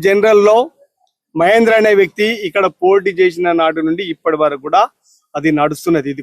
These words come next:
కొత్త ఏం కాదు, ఇది పథకం ప్రకారమే, ప్లాన్ ప్రకారంగా వాళ్ళు చేస్తున్నారు. ఇది ఎప్పటికైనా నాకు మోసం. ఈ కార్పొరేటర్ ఇప్పుడు కాదు, రేపు అవసరం ఉంటే ఇక్కడ జనరల్ అంటే ఎమ్మెల్యే అయినా కూడా ఈయన నాకు పోటీకి వస్తాడు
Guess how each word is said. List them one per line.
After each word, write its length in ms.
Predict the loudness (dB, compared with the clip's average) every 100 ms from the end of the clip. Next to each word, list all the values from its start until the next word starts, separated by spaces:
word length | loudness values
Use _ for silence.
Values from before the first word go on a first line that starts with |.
| -6
కొత్త 180 | -4 -2
ఏం 60 | 0 0
కాదు, 160 | 0 -2 _ _ _ _ -4
ఇది 120 | -2 -2 -2
పథకం 320 | -2 0 -2 0
ప్రకారమే, 460 | -2 0 0 2 0 -2
ప్లాన్ 280 | 0 0 0
ప్రకారంగా 440 | -2 0 -2 -2 0 0
వాళ్ళు 160 | 0 -4
చేస్తున్నారు. 440 | -6 -2 -2 -2 -4 _ _ _ -2
ఇది 100 | 0 0
ఎప్పటికైనా 640 | 0 0 2 2 2 2 2
నాకు 200 | 0 2 0 -2 -6 -2
మోసం. 240 | 0 0 0 0
ఈ 20 | 0
కార్పొరేటర్ 420 | -2 0 -2 -4 _ _ _ _ _ -6
ఇప్పుడు 220 | -2 2 4
కాదు, 180 | 4 4
రేపు 160 | 2 4 2
అవసరం 440 | 2 0 0 0 0
ఉంటే 240 | -2 0 0 0 _ _ -14 -4
ఇక్కడ 180 | 0 0 0
జనరల్ 360 | 0 2 2 2
అంటే 160 | 2 0 0 0
ఎమ్మెల్యే 280 | 0 2 2
అయినా 160 | 2 0
కూడా 120 | 2
ఈయన 120 | 0 0
నాకు 120 | -2 -4
పోటీకి 240 | -4 -2 -4
వస్తాడు 280 | -2 -6